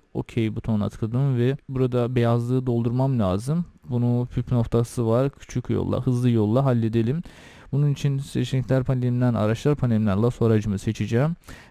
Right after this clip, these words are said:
ve etrafını gezdireceğim. Burada bir püf noktamız var. Şimdi onlardan bahsedeceğim. İlk önce bu etrafını seçtim ve gördüğünüz gibi lasso aracımla sadece etrafını gezdirdim. Püf nokta delete tuşuna basacağız, enter'a basacağız. İşlemimiz hallolacaktır. Sadece dikkat etmeniz gereken kısım bunun background olması.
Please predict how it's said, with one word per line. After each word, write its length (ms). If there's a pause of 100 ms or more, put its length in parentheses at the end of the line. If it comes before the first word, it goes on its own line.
ve 60
etrafını 500
gezdireceğim. 580
Burada 340
bir 80
püf 280
noktamız 540
var. 160
Şimdi 260
onlardan 540
bahsedeceğim. 560
İlk 200
önce 200
bu 60
etrafını 520
seçtim 480
ve 80
gördüğünüz 340
gibi 120
lasso 280
aracımla 320
sadece 360
etrafını 420
gezdirdim. 680
Püf 240
nokta 420
delete 240
tuşuna 360
basacağız, 400
enter'a 300
basacağız. 380
İşlemimiz 480
hallolacaktır. 880 (260)
Sadece 360
dikkat 300
etmeniz 340
gereken 440
kısım 280
bunun 240
background 540
olması. 520